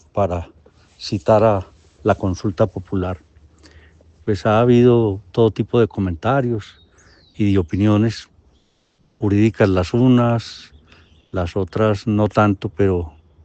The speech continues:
todas válidas, porque cuando uno está frente a una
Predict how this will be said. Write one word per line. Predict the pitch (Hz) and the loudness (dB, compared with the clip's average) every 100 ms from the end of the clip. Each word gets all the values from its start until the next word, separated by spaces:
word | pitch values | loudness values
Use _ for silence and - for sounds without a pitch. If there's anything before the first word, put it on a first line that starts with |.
| _ | _
todas | - 104 120 | 0 2 4
válidas, | 147 196 143 92 - - _ _ _ - - _ _ - | 4 4 2 0 -10 -20 _ _ _ -20 -20 _ _ -4
porque | 107 95 107 | -4 -2 -2
cuando | 113 104 | -2 -2
uno | 101 113 | -2 -4
está | - 135 | 0 0
frente | 110 127 113 - 101 92 92 | 2 0 -2 -2 -2 -2 -6
a | 92 92 | -8 -8
una | 92 95 107 113 110 | -6 -4 -2 -2 -4